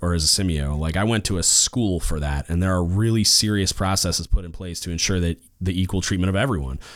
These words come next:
regardless of race, color, creed, sexual orientation, religion, ethnicity, gender, or any other thing you can think of.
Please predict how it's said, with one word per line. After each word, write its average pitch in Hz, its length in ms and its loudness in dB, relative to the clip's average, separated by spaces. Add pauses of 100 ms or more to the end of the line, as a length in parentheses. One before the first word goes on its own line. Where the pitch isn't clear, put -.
(100)
regardless 120 460 0
of 87 100 -4
race, 98 240 0
color, 101 300 0
creed, 101 340 0
sexual 101 300 0
orientation, 95 520 0
religion, 92 420 2
ethnicity, 98 520 0
gender, 98 380 0
or 80 180 -2
any 120 220 2
other 104 160 0
thing 90 180 0
you 85 100 0
can 78 140 -4
think 71 180 -4
of. 64 220 -6